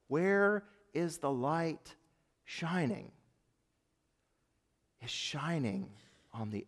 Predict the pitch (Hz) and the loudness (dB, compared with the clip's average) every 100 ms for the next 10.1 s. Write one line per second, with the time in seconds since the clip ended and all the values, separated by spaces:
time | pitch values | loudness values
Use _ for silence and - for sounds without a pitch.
0 | - 123 143 151 147 151 - 127 117 117 | -8 -6 -4 -6 -6 -12 -10 -8 -6 -6
1 | 117 113 - _ _ _ _ 98 98 - | -6 -12 -18 _ _ _ _ -14 -14 -16
2 | 147 151 156 160 - _ _ _ _ _ | -12 -10 -10 -12 -16 _ _ _ _ _
3 | _ _ _ _ _ 120 - 151 143 - | _ _ _ _ _ -14 -6 -6 -4 -6
4 | 117 127 156 160 160 - - - - _ | -6 -6 -8 -10 -10 -12 -16 -20 -20 _
5 | _ _ _ _ _ _ 127 123 113 107 | _ _ _ _ _ _ -8 -4 -6 -6
6 | - _ _ _ _ - 147 170 107 - | -12 _ _ _ _ -18 -12 -10 -8 -10
7 | - 76 - - - _ _ _ _ _ | -10 -12 -12 -16 -20 _ _ _ _ _
8 | _ _ _ _ _ _ - - _ _ | _ _ _ _ _ _ -20 -20 _ _
9 | _ - - 139 151 - 110 123 113 98 | _ -14 -6 -2 -2 -2 -2 0 0 0